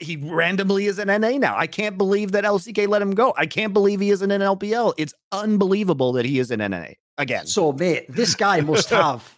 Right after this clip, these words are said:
Speaker 2: some, he must have done some mad, like, soul searching that he's willing to come back to N A with the way it went. 'Cause remember, he joined and it just went downhill. To,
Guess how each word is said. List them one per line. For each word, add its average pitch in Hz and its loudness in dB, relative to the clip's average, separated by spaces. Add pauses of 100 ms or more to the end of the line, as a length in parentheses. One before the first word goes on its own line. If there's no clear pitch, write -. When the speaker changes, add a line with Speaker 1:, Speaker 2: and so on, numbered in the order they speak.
Speaker 2:
some, - -8
he 202 -2
must 226 0
have 151 -2
done 180 0
some 127 -4
mad, 147 -2
like, 113 -12
soul 139 0
searching 120 -6
that 123 -8
he's 160 -4
willing 165 2
to 147 -2
come 165 -4
back 131 -4
to 135 -8
N 143 -2
A 113 -4
with 123 -8
the 139 0
way 156 4
it 131 -2
went. 123 -4
'Cause 127 -10
remember, 185 0
he 147 -2
joined 185 -2
and 131 -12
it 131 -14
just - -12
went 143 -10
downhill. 156 -8
To, 147 -6